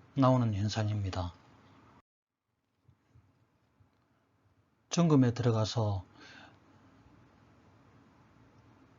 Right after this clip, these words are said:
실린더당 흡입 공기량을 체크해 보니 아이들 상태에서 일 행정당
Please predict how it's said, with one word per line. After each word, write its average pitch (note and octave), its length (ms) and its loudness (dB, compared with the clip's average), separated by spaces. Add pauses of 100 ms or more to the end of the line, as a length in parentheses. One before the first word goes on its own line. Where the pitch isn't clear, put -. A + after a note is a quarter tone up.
(180)
실린더당 D3+ 1000 4 (200)
흡입 F3 280 0
공기량을 D#3+ 460 2
체크해 B2+ 380 -2
보니 A#2+ 240 0
아이들 C#3 380 2
상태에서 A2 880 0 (360)
일 D#3+ 180 4
행정당 C#3 680 2